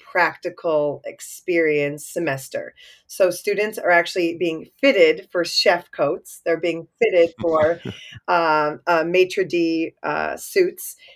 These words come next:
Speaker 1: And so during that first week, the students are doing a lot of team building. So we have different activities. We take them on different tours into the city so they can understand,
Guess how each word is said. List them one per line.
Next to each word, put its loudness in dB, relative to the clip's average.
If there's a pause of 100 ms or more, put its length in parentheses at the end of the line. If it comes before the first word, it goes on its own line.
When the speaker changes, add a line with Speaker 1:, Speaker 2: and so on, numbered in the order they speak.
(100)
Speaker 1:
And -2
so 0
during 2
that -4
first -2
week, -8 (480)
the -8
students 0
are 0
doing 0
a 2
lot 4
of 6
team -4
building. 0
So -2
we -2
have -2
different -4
activities. -4
We -4
take -10
them -2
on -2
different -8
tours -2
into -8
the -8
city -2
so -8
they 0
can -6
understand, -4